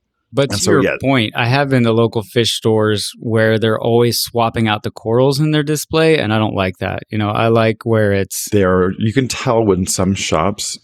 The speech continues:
Speaker 2: are, have, like, kind of a, a cut flower situation with their
Speaker 1: Mm-hmm.
Speaker 2: display tank.
Speaker 1: Yeah.
Speaker 2: Either they're not keeping stuff alive or they're just constantly selling out of it. You know, a couple pieces, you wanna keep the showy specimens in the show tank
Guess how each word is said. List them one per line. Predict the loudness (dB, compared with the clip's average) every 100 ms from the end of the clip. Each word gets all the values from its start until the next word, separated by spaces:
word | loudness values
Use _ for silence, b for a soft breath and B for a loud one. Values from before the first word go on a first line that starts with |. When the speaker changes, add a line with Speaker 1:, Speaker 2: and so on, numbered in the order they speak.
| -2
Speaker 2:
are, | 0 2 2 2 -2 -8 _
have, | -8 -6 -2
like, | -2 -2
kind | 0 -2
of | 0
a, | 2 0 -2 b b b
a | -6
cut | -2 -2 -4
flower | -2 0 2 2
situation | 0 0 2 2 2 -2 -4 -6 _
with | -2 0
their | 0
Speaker 1:
Mm-hmm. |
Speaker 2:
display | 0 0 0
tank. | 2 0 -2 -8 B B -2
Speaker 1:
Yeah. | 0 2
Speaker 2:
Either | 2 4 4 2
they're | 0 2
not | 2 0
keeping | -2 0
stuff | 0 0
alive | 0 0 2 2 -2 -8
or | -2
they're | 0
just | 0 -2
constantly | -2 -2 -2 -2 -2
selling | -2 0 0
out | -2 0
of | 2
it. | 0 -2 _ B B B
You | 0
know, | 0 0 -4
a |
couple | -4 -2 0
pieces, | 0 0 0 0
you | 0 2
wanna | 0 -2
keep | -2 -4 0
the | -2
showy | 0 2 2
specimens | 0 0 0 2 2
in | 2
the | 2
show | 0 -2
tank | 0 0 -2